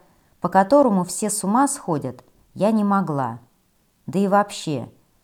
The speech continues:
перспектива хорошо провести вечер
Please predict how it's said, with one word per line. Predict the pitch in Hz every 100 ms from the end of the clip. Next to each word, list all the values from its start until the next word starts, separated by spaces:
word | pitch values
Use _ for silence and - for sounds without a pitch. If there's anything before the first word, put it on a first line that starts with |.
| _ _
перспектива | - 175 - 185 - 285 214
хорошо | - 180 185 - 220
провести | 190 165 170 - 190
вечер | 185 277 277 147 -